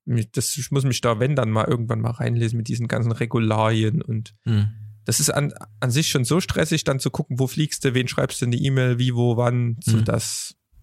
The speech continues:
Speaker 1: ähm, ich wüsste gar nicht, wann ich so ein Ding einsetze.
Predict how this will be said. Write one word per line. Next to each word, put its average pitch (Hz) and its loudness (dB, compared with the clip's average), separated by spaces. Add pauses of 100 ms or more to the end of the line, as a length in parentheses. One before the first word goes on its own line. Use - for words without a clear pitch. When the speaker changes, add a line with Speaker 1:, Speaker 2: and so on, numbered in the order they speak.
(1200)
Speaker 1:
ähm, 113 0 (640)
ich - -6
wüsste 135 -2
gar 147 0
nicht, 123 0
wann 117 0
ich 107 -2
so - 0
ein 127 0
Ding 113 -4
einsetze. 120 -2